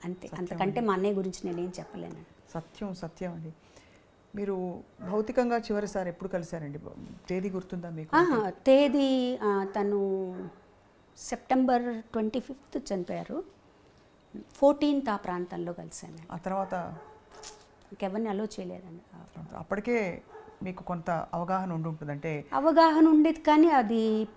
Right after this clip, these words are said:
Speaker 1: ప్రేమ అంటారా మరి, దా-, అది కప్పేస్తుందేమో అనుకుంటారు. మా, మా, నాకు మా చెల్లికి ఎందుకు ఎలా అయినా తను బయటకు వచ్చేస్తాడు, he's a fighter,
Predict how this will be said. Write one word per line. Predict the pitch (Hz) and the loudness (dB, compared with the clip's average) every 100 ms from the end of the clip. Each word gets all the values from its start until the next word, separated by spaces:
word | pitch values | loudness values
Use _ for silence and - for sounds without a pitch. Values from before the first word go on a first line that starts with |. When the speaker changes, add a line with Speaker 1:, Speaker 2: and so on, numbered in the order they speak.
| - - - | -18 -20 2
Speaker 1:
ప్రేమ | 233 247 294 | 6 8 10
అంటారా | 302 277 262 254 262 | 8 8 8 8 8
మరి, | 254 233 | 6 2
దా-, | 208 220 226 | 4 6 6
అది | 214 226 | 6 6
కప్పేస్తుందేమో | 220 226 - 294 285 - 254 233 240 | 6 4 8 8 8 4 4 4 4
అనుకుంటారు. | 226 208 196 202 | 2 0 -2 0
మా, | 226 247 240 233 | 2 2 2 4
మా, | 233 254 | 6 6
నాకు | 254 240 311 359 | 8 6 6 6
మా | 330 | 8
చెల్లికి | 254 269 254 - | 8 4 2 4
ఎందుకు | 254 240 - - - - - - | 2 2 -4 -16 -20 -20 -4 4
ఎలా | 226 | 8
అయినా | 285 311 277 | 8 8 6
తను | |
బయటకు | 208 214 220 | 6 4 4
వచ్చేస్తాడు, | 226 - 233 - 214 214 | -2 -2 -6 -2 -2 0
he's | 202 - 220 262 | -4 -2 2 8
a | 320 | 10
fighter, | 269 254 247 | 10 8 6